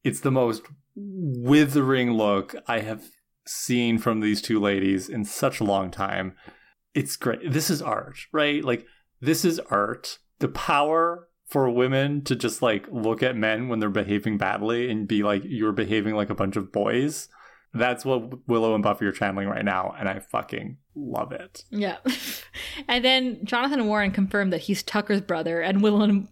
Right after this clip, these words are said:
Speaker 2: Buffy are like, "Oh." <laughs> So Buffy says, um, "So you three have what? Banded together to be pains in my ass?" And Warren's like, "We're your arch nemesis, and you might have beat us this time, Slayer, but next time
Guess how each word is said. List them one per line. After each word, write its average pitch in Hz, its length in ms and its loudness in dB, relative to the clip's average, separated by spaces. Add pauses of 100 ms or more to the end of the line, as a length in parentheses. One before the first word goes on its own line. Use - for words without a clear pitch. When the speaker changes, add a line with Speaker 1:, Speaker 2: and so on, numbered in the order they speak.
Speaker 2:
Buffy 226 260 0
are 214 60 2
like, 208 180 0
"Oh." 240 760 4
<laughs> 392 40 0 (1400)
So 339 100 0
Buffy 370 220 2
says, 349 260 0 (540)
um, 226 320 2
"So 269 100 2
you 262 240 4
three 311 240 2
have 262 220 0
what? 185 400 2
Banded 240 320 4
together 233 340 0
to 233 80 -2
be 196 120 2
pains 220 440 2
in 226 80 4
my 202 160 4
ass?" 196 460 -2 (320)
And 254 240 2
Warren's 240 320 2
like, 214 240 0 (200)
"We're 233 140 2
your 220 200 2
arch 294 340 0
nemesis, 214 880 -2 (1200)
and 208 260 2
you 254 180 4
might 233 260 4
have 214 120 -4
beat 220 140 4
us 202 120 0
this 226 180 0
time, 190 180 0
Slayer, 214 520 2 (180)
but 208 160 2
next - 220 0
time 233 340 0